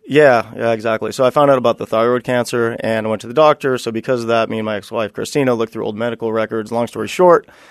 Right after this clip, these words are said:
I had a, what did I have, a physical with an irregular testicle exam.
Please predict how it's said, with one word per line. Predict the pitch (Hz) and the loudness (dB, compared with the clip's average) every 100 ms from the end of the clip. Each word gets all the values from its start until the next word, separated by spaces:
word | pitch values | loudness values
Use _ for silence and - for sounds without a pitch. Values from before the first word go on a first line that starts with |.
| _ - | _ -2
I | 120 | 0
had | 120 | 2
a, | 113 110 107 | 2 0 -4
what | 117 | -6
did | 117 | -6
I | 104 | -6
have, | 101 | -6
a | 98 | -6
physical | 160 160 151 139 127 | -4 -2 -2 0 0
with | 120 | -2
an | 110 107 - | -6 -8 -10
irregular | 113 110 117 113 107 | -6 -2 -2 -4 -6
testicle | - 107 120 123 | -6 -6 -6 -4
exam. | 135 143 | -4 -4